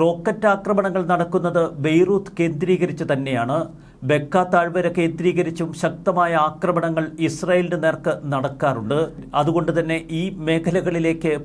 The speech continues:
പഴുതടച്ച ആക്രമണങ്ങളാണ് ഇസ്രയേൽ തൊടുക്കുന്നത്. ശത്രുവിന്റെ ശക്തി പൂർണ്ണമായി നിഗ്രഹം ചെയ്യുക എന്നതാണ് ഇസ്രയേൽ ശ്രദ്ധിക്കുന്നത്.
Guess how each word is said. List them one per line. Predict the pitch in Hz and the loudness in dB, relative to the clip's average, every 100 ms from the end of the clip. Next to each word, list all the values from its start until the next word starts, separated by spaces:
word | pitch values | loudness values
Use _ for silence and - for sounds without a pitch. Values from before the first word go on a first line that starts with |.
| - | 2
പഴുതടച്ച | 156 160 196 185 190 185 | 2 2 2 2 2 2
ആക്രമണങ്ങളാണ് | 156 160 170 160 160 156 151 143 139 156 | 0 0 -2 -2 -2 0 0 0 -4 -4
ഇസ്രയേൽ | 139 - 160 139 135 | -4 0 0 0 -2
തൊടുക്കുന്നത്. | 139 131 143 123 120 151 160 - - - - - - - | 0 0 -2 -2 2 2 0 -8 -20 -20 -20 -20 -8 0
ശത്രുവിന്റെ | 180 180 - 226 220 214 185 - | 0 0 -2 2 2 2 0 0
ശക്തി | 180 180 - 208 | 0 0 -4 -2
പൂർണ്ണമായി | 185 185 196 185 185 165 | 2 0 2 0 0 -2
നിഗ്രഹം | 160 160 156 196 208 180 | -2 -2 0 0 2 -2
ചെയ്യുക | - 185 175 | -2 0 2
എന്നതാണ് | 180 170 160 160 156 151 139 156 | 2 0 -2 0 0 0 -6 -4
ഇസ്രയേൽ | 143 160 170 160 131 | -4 -2 0 0 -4
ശ്രദ്ധിക്കുന്നത്. | - 156 107 139 139 117 113 143 | -4 -4 -2 -4 -2 -4 -2 -2